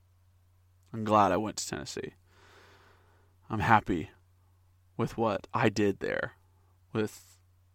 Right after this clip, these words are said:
the progress I made as a player and as a man going through that program. And all these other guys are leaving. You know what? Numbers are low,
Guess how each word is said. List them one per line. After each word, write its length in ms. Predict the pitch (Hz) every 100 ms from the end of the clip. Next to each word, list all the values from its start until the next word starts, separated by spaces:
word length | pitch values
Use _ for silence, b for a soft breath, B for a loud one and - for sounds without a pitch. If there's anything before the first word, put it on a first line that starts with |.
| _ _ _ _ -
the 80 |
progress 520 | 117 120 110 107 107 107
I 80 |
made 440 | 107 104 104 208 113 _ _
as 140 | 110 107
a 40 |
player 460 | - 117 113 110 107 b b b b b b
and 140 | 107 104
as 120 | 101
a 60 |
man 380 | 104 110 98 101 - _ _ _ _ _ _ _
going 220 | - 110 101
through 160 | 107
that 160 | 101 -
program. 480 | 104 92 82 120 - _ _ _ _ _ _ _ _ _ _ _ _ _ _
And 80 | 107
all 140 | 110
these 160 | 117 113
other 160 | 113 110
guys 360 | 113 113 110
are 120 | 110
leaving. 380 | 107 113 120 131 b b b b b b b b b b b b _ _ _ 117
You 60 |
know 100 | 120
what? 260 | 120 208 - b b b b b b _ _ -
Numbers 460 | 107 110 120 120
are 100 | 131
low, 460 | 117 123 156 180